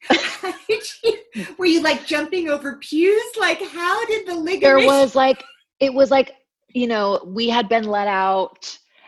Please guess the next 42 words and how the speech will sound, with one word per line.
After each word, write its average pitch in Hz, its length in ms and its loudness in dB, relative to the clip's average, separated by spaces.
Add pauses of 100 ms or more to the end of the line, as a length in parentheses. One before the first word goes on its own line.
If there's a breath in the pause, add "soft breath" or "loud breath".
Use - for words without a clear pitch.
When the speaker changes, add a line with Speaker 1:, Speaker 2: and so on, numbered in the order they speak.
(140)
Speaker 1:
and 190 300 -4
he 190 300 -8
was, 190 160 0
like, 190 200 0
darting 190 360 2
in 185 80 -6
and 185 120 -6
out 170 160 -4
of - 140 -12
people. 175 540 -2
And 170 160 -4
I 165 100 -4
went 170 320 -6
to, 185 220 -6
like, 170 180 -2 (120)
do 180 160 0
the 165 120 2
dart 156 340 0
that - 140 -10
he 185 220 -4
did 160 420 0
and 151 160 0
my 151 140 -4
ankle 156 340 -6
just 143 480 -4
gave 143 180 -4
way 135 440 0
and 151 120 -2
I 139 220 -2
was 143 240 -6
out 135 200 -2
of 135 100 -8
school 143 500 -2
for, 123 200 -8
like, - 280 -6 (320)
maybe 190 640 2
four, 302 420 2
like, 196 140 4
it 208 80 4
was 214 180 6
a 151 260 4
bad 143 840 2